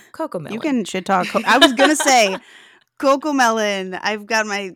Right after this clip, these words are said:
Speaker 1: i-, in my fucking crosshairs. Degrade it all you want. <laughs>
Speaker 2: But, you know, I think there's, there could be merit to something like that in very small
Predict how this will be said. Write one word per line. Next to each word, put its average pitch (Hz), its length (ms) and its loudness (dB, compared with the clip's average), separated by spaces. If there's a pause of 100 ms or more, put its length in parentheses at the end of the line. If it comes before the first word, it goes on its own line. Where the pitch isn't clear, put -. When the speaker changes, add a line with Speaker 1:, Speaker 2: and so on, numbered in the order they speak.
Speaker 1:
i-, 196 260 -12
in 226 140 -6
my 208 120 -2
fucking 202 300 -10
crosshairs. 170 560 -4
Degrade 214 360 0
it 220 40 4
all 196 180 2
you 196 140 -6
want. 170 400 -6
<laughs> 381 40 -6 (840)
Speaker 2:
But, 302 220 -4
you 370 140 0
know, 330 240 -4
I 247 160 -6
think 302 360 -14
there's, 220 600 -6 (300)
there 214 280 -8
could 240 460 -12
be 233 100 -10
merit 160 380 -10
to 180 80 -18
something 165 400 -14
like 147 160 -14
that 143 240 -12
in 160 200 -14
very 175 580 -8
small 143 720 -14